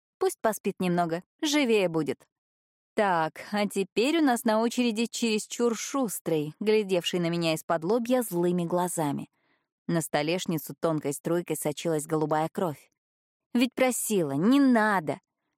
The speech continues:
Лежал бы сейчас мирно рядом со своим товарищем. В ответ услышала, судя по тону, еще одно ругательство. Мужик продолжал сверлить меня злобным взглядом,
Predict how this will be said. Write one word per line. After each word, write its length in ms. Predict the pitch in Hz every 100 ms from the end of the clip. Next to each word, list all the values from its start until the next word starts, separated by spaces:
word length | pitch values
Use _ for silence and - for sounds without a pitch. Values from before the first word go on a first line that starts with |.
| _ 226
Лежал 380 | 254 262 262
бы 100 | 208
сейчас 340 | 190 - 208 -
мирно 360 | 240 254 185
рядом 240 | 180 196 180
со 160 | 175
своим 280 | - 180 180
товарищем. 680 | 175 160 151 147 - 151 151 _ _ _ _ _ _ _ -
В 220 | 220 233
ответ 340 | 220 294 349
услышала, 540 | 302 - 285 - 285 262
судя 300 | - 214 208
по 160 | 208
тону, 260 | - 254 320
еще 500 | 285 240 214 - 226
одно 260 | 240 214 214
ругательство. 720 | 196 170 170 160 - 160 175 _ _ _ _ _
Мужик 340 | 170 165 180 196
продолжал 520 | 175 165 175 170 151
сверлить 460 | - 160 147 180 -
меня 260 | 165 143
злобным 420 | 143 165 156 165 170
взглядом, 560 | 180 196 165 143 143